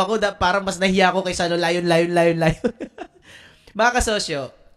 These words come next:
alam niyo ang pagko-content, sineryoso ko yan. Kala niyo ganun-ganun lang? Pinagtrabahuan ko po ang content creation. Kala niyo madaling mag-content?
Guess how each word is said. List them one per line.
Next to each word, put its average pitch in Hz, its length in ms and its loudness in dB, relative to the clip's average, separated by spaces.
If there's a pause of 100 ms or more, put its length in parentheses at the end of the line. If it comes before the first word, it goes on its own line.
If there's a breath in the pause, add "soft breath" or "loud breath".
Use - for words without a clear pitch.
alam 226 240 -2
niyo 220 160 -4
ang - 0 -
pagko-content, 131 640 -2
sineryoso 143 640 -2
ko 98 80 -4
yan. 82 160 -8 (640)
Kala 135 240 -4
niyo 190 80 -8
ganun-ganun 120 560 -6
lang? 110 320 -8 (1200)
Pinagtrabahuan 196 880 6
ko 160 160 -6
po 147 160 -6
ang 143 80 -10
content 127 480 -10
creation. 107 480 -8
Kala 247 320 0
niyo 262 80 0
madaling 214 320 0
mag-content? 120 640 0